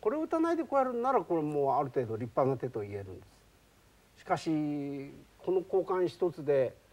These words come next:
どうしていけないんだろうってこう疑問を抱くと思いますが、例えばこれですとね、いきなりこういうふうにこう来られましてもね、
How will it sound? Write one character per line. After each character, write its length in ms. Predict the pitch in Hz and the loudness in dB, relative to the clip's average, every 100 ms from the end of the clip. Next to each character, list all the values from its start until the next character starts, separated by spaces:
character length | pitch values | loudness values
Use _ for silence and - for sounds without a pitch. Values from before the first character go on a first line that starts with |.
| _ _ - | _ _ -4
ど 100 | 160 | -2
う 60 | |
し 80 | 226 | 2
て 100 | 190 | 2
い 60 | 143 | 4
け 100 | 151 | 4
な 160 | 147 | 4
い 40 | 143 | 2
ん 60 | |
だ 100 | 135 | 2
ろ 100 | 123 | 0
う 60 | 117 | -2
っ 20 | |
て 140 | 107 | -6
こ 160 | 117 127 | -10 -8
う 40 | |
疑 120 | 110 135 | -4 -2
問 280 | 139 139 | 0 0
を 40 | 135 | -2
抱 280 | 131 151 156 | -4 -6 -8
く 80 | |
と 100 | - | -8
思 160 | 113 123 | -6 -4
い 80 | 120 | -4
ま 120 | 123 | -6
す 160 | 113 113 | -6 2
が、 280 | 127 120 - - - - | 6 4 2 -12 -10 -2
例 280 | 170 302 320 | 2 4 6
え 20 | |
ば 140 | 220 | 4
こ 140 | 135 208 | 4 2
れ 80 | |
で 120 | 262 294 | 2 0
す 100 | - | -2
と 100 | 123 | -4
ね、 200 | 107 156 - _ - | -4 -8 -16 _ -16
い 60 | |
き 100 | 131 | -4
な 100 | 220 | -2
り 80 | 240 | 0
こ 120 | 226 | 2
う 20 | 240 | 2
い 20 | |
う 20 | |
ふ 40 | 247 | 2
う 20 | |
に 60 | 175 | -2
こ 240 | 180 170 | -6 -8
う 40 | - | -4
来 100 | 165 | 0
ら 100 | 202 | 2
れ 100 | 220 | 2
ま 140 | 233 | 2
し 100 | - | -2
て 100 | 156 | -4
も 140 | 101 | -6
ね、 160 | 92 131 | -8 -12